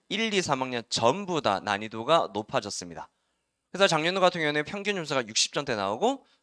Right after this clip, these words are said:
구십 점대가 나오면 일 등을 받을 수 있는 그런 정도로 시험이 어렵게 출제가 돼서,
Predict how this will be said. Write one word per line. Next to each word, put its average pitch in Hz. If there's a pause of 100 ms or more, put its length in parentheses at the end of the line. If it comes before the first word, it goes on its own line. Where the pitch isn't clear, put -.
(100)
구십 -
점대가 175
나오면 117
일 147
등을 147
받을 120
수 -
있는 107
그런 135
정도로 139 (160)
시험이 139
어렵게 143
출제가 123
돼서, 104